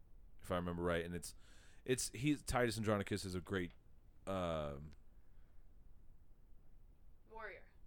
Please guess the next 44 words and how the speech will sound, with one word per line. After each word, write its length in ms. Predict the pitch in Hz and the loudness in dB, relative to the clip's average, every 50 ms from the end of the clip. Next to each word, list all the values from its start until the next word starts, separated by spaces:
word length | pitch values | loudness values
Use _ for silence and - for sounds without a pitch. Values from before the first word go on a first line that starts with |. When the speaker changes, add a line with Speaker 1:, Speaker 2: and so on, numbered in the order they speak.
| - - - - - - 95 95 | -14 -14 -16 -16 -14 -12 -6 0
Speaker 1:
general. 440 | 98 104 101 101 87 78 78 82 - - - | 2 4 4 4 2 0 -2 -4 -6 -6 -2
Thank 200 | - 95 92 - | 0 0 0 2
you. 140 | - 73 78 - - - - - - | 0 0 0 -2 -4 -10 -16 0 6
That 120 | - 117 123 | 8 10 12
got 180 | 143 143 139 127 | 12 12 12 12
me 60 | 123 | 10
on 100 | 120 113 | 10 12
the 60 | 113 | 12
<laughs> 20 | |
right 140 | 123 131 143 | 10 10 10
track. 380 | - - - 165 139 110 - - - - - - - - - - | 10 10 12 12 12 12 10 4 -6 -12 -12 -14 -14 -14 0 6
Uh, 440 | 120 127 127 123 117 110 101 92 - - - | 8 10 12 12 12 10 8 8 4 4 4
and, 240 | 120 120 123 127 135 | 6 6 10 12 12
uh, 260 | 123 117 113 101 92 85 - - - - - - - - - - - - - - | 12 12 12 12 10 6 2 -2 -8 -8 -8 -8 -12 -16 -16 -16 -16 -16 0 6
like, 260 | 131 123 113 92 90 | 6 8 8 6 4
the, 180 | 101 110 107 101 95 | 6 6 6 8 8
the 140 | 107 104 113 | 8 8 8
emperor 300 | 143 139 - 143 143 139 | 8 8 10 10 10 12
died, 540 | 131 135 131 131 131 131 131 127 127 127 - - - - - - - - - - | 12 12 12 12 12 12 12 10 8 4 -2 -8 -12 -16 -16 -16 -16 -10 0 2
and 360 | 98 101 101 98 95 92 87 | 4 6 6 6 6 6 8
they 120 | 95 95 | 8 8
want 240 | 101 107 113 107 101 | 8 8 6 6 4
him 180 | 110 110 107 107 | 4 4 2 2
to 100 | - 104 | 0 0
be, 520 | 95 101 107 107 107 104 104 101 95 90 - - - - - - - - - - - - | 4 6 8 8 8 8 8 6 4 2 -2 -8 -16 -20 -20 -18 -18 -18 -16 -8 0 4
like, 220 | 101 95 87 - | 4 6 6 4
some 220 | - - 120 113 | 4 6 6 6
people 220 | 107 113 107 104 107 | 8 6 6 8 8
want 180 | 110 104 87 92 | 8 8 6 4
him 140 | 104 107 104 | 4 4 4
to 80 | 104 | 6
be 120 | 98 107 101 | 6 8 8
the 100 | 104 101 | 8 6
next 260 | 104 101 92 - - | 6 4 4 4 2
one 100 | 107 95 | 2 2
'cause 120 | - 92 | 2 0
he's 100 | 92 85 | 0 0
such 160 | - 101 87 | 0 0 0
a 60 | 90 - | 0 2
popular 380 | - 92 85 - 92 87 85 | 4 4 4 4 2 2 2
general, 360 | 82 90 90 87 95 92 90 | 2 2 2 2 2 2 0
kinda 220 | 87 - 98 92 90 | 0 0 0 0 0
like 140 | 87 82 90 | 0 0 -2
a 80 | 87 | -2